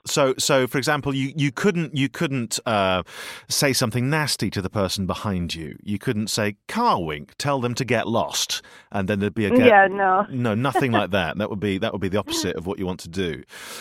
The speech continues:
Speaker 1: Um, so it's
Speaker 2: Mm-hmm.
Speaker 1: really about promoting politeness on the road.
Speaker 2: Yeah.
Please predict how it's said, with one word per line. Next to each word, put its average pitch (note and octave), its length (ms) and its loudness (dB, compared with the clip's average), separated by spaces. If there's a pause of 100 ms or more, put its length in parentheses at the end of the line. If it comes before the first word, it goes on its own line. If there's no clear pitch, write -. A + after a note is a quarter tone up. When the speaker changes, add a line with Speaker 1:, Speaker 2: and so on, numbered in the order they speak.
(260)
Speaker 1:
Um, F3 360 2
so A3+ 160 2
it's G3+ 120 2
Speaker 2:
Mm-hmm. G3 80 0
Speaker 1:
really D4 180 4
about F#3+ 220 0
promoting D#3 540 2
politeness D#3+ 580 2
on C#3 100 0
the C3 100 0
road. A2 520 2 (340)
Speaker 2:
Yeah. G3+ 360 -2